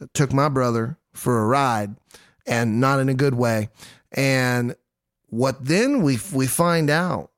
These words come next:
is there's a farmhand named Ray Lampier. Now, Ray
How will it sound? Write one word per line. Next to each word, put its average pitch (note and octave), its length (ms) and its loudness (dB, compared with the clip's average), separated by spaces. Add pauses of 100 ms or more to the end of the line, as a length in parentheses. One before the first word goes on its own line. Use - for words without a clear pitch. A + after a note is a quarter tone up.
(160)
is A#2+ 320 -2
there's C3 280 2
a D3+ 60 -2
farmhand D3 800 -2 (380)
named A#2 340 0
Ray B2+ 640 2
Lampier. B2+ 920 0 (320)
Now, G2 420 0 (360)
Ray C3+ 840 2